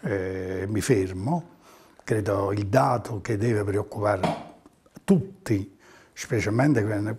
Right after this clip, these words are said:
quelli che hanno a cuore appartenenze politiche, non i, il civismo,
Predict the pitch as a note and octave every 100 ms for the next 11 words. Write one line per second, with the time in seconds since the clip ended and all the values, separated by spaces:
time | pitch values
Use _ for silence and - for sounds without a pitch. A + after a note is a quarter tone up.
0 | - - C#3+ B2 A2+ A#2+ A2+ A2+ C3+ A#2+
1 | A#2 - B2 - A2+ A#2+ A#2+ A#2 G#2+ A2
2 | A2+ G2 - F#2 G2+ G2 - - - -
3 | - - B2 A2+ A2 A2 G2+ G#2 G#2 A#2
4 | A2+ - B2 - A2 G2 E2+ - G2+ C3+
5 | E3+ -